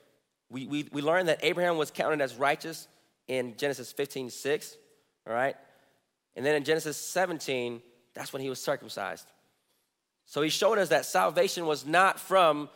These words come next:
the Old Testament circumcision, right? It wasn't because of his works that he was saved. After the promise, it was fourteen years until circumcision, right? So not by works. And then four hundred and thirty years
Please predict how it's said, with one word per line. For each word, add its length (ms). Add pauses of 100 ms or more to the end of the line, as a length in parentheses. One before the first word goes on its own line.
(220)
the 160
Old 300
Testament 360
circumcision, 540 (260)
right? 120
It 100
wasn't 320
because 260
of 60
his 140
works 240
that 100
he 80
was 140
saved. 500 (760)
After 380
the 100
promise, 640 (360)
it 60
was 120
fourteen 440
years 340
until 260
circumcision, 600
right? 220
So 100
not 200
by 140
works. 340 (300)
And 100
then 140
four 460
hundred 180
and 160
thirty 300
years 400